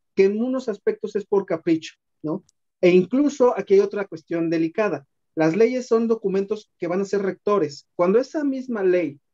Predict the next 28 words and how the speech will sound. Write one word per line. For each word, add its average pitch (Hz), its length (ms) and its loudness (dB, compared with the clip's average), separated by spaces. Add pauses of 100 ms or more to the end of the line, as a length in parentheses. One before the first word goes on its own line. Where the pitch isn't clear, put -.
(240)
tiene 226 520 -2 (500)
aspectos 180 640 -4
que 180 120 -2
te 175 120 -2
impiden 175 440 2
que 165 100 -4
los 160 140 -2
siguientes 233 340 -4
artículos 185 520 -2
que 165 100 -6
él 156 160 -2
misma 180 320 -2
menciona 156 500 -4 (200)
se 160 180 -2
cumplan, 233 480 0 (400)
entonces, 160 400 -6
¿para 160 240 -8
qué, 165 100 -8
qué, 196 220 4
para 160 220 -6
qué 190 100 -8
queremos 202 320 2
una 208 160 -2
ley? 247 300 0 (840)
No 170 160 0
tiene 214 240 2
ningún 185 300 2
sentido. 180 480 -4